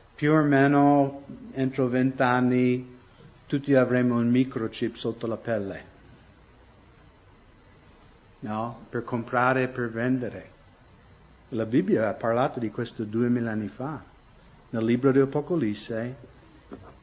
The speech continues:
attraverso l'Apostolo Giovanni, Giovanni ha dichiarato che quando verrà l'Anticristo,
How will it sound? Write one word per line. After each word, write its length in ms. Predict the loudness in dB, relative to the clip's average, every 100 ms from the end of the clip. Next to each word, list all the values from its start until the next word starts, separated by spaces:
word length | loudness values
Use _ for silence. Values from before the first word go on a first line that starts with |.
| -20 -20 -4
attraverso 480 | -2 2 0 0
l'Apostolo 480 | -2 0 -2 0 -2
Giovanni, 580 | 0 0 0 0 -2 -2
Giovanni 460 | -2 -4 -2 -2 -2
ha 60 |
dichiarato 640 | -4 -6 -2 0 -2 -4 -8
che 340 | -4 -4 -4
quando 420 | -4 0 2 0 0
verrà 260 | 2 2
l'Anticristo, 1080 | 2 -2 -4 -6 -4 -4 -6 -8 -8 -6 -8